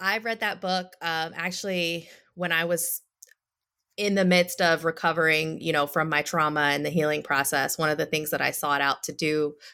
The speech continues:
was educate myself as much as I could on kind of my mind, what I was feeling. And one of the things that I really sought out was like, "Okay,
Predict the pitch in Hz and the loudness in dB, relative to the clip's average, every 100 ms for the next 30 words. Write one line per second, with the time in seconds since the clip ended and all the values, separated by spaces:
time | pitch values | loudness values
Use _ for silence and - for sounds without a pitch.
0 | - 156 - 165 165 175 160 - 143 - | -2 -2 2 0 0 2 2 2 -2 2
1 | 143 147 - - 156 151 160 143 139 170 | 2 2 -2 -2 -2 -2 -2 -2 0 2
2 | 151 151 - 151 143 147 - 151 147 143 | 4 4 2 0 2 0 0 0 2 -2
3 | - 147 147 147 147 147 147 156 143 139 | 0 0 2 2 2 0 -4 -4 -2 0
4 | - - - 156 151 147 151 156 - - | -2 -6 -4 0 0 -2 -6 -12 -20 -20
5 | _ 180 165 160 170 175 165 165 156 156 | _ 0 4 4 4 4 4 2 0 0
6 | 156 147 147 147 - 135 143 180 180 170 | 0 2 0 -2 -2 0 2 2 2 -2
7 | 160 120 - 160 160 147 - | -6 -8 -8 -8 -8 -10 -10